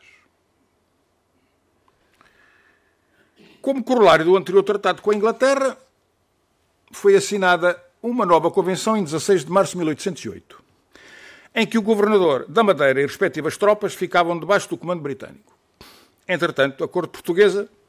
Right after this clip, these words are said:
que abandonou Lisboa a trinta de novembro de mil oitocentos e sete, <clears throat> tinha-se estabelecido no Rio de Janeiro, e o continente português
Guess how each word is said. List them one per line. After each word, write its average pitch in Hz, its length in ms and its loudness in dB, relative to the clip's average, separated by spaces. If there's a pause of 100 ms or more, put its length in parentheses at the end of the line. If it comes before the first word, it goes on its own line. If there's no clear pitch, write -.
(320)
que 123 100 -12
abandonou 151 420 -6
Lisboa 139 340 -6
a - 20 -6
trinta 139 320 -6
de 117 80 -12
novembro 127 320 -6
de 104 60 -14
mil 110 120 -10
oitocentos 113 360 -14
e 165 60 -20
sete, 190 360 -10 (1400)
<clears throat> - 240 -8
tinha-se 175 300 -4
estabelecido 165 460 -2
no 147 60 -4
Rio 156 120 -4
de 123 80 -16
Janeiro, 104 340 -10 (400)
e 151 100 -6
o 180 60 0
continente 202 480 -4
português - 560 -10